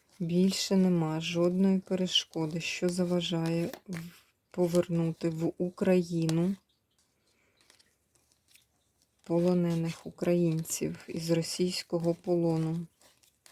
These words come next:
Визволити всіх наших людей.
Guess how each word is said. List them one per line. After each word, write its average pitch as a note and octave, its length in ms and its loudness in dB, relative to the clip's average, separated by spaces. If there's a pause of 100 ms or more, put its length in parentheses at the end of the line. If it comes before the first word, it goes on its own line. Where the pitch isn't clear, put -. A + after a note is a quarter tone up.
(440)
Визволити E3 760 0
всіх - 420 -8
наших F3 560 -6
людей. F3 460 -4